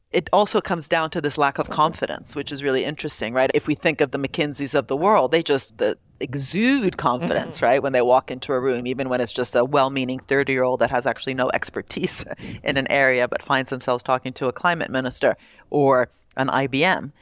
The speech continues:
Speaker 1: So it was really reversing that logic of little expertise but high confidence. <laughs> What would the reverse of that look like also within government, which is really build that self-confidence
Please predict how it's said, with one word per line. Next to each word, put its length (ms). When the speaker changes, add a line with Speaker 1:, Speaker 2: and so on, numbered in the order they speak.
Speaker 1:
So 280
it 40
was 140
really 180
reversing 640
that 220
logic 480
of 240
little 320
expertise 680
but 160
high 180
confidence. 720
<laughs> 520
What 180
would 160
the 80
reverse 440
of 120
that 180
look 240
like 200
also 240
within 300
government, 480
which 200
is 160
really 300
build 520
that 280
self-confidence 960